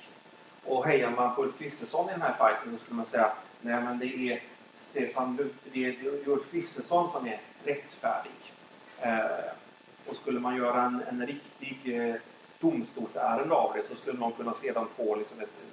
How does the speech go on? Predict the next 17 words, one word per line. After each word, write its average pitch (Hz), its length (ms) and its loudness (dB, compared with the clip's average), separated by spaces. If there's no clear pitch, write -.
ett - 140 -18
papper - 340 0
på 139 140 -2
det, - 200 -2
liksom. - 260 -12
Det - 60 -4
här 110 180 2
var 110 100 0
falskt 113 360 -4
anklagat, 117 560 -8
eller 110 180 -12
det - 80 -16
här - 80 -10
var, - 300 -14
ja, - 100 -10
så. - 80 -16
Eh, 110 440 0